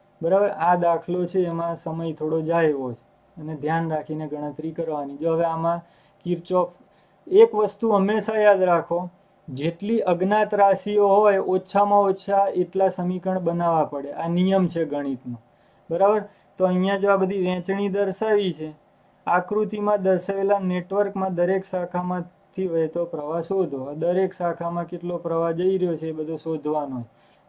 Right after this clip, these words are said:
તો પ્રવાહની વહેંચણી તમે ગમ-, અ, ઈચ્છા પડે એ રીતે દર્શાવો. હવે એ સંજ્ઞાઓ પ્રમાણે આપણે ગણતરી ચાલુ કરીએ.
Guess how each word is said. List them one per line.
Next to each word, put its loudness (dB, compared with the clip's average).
તો 0
પ્રવાહની 0
વહેંચણી -6
તમે -8
ગમ-, -6
અ, -4
ઈચ્છા -4
પડે 0
એ -4
રીતે -4
દર્શાવો. 0
હવે -2
એ 0
સંજ્ઞાઓ -2
પ્રમાણે -4
આપણે -2
ગણતરી -8
ચાલુ -4
કરીએ. -12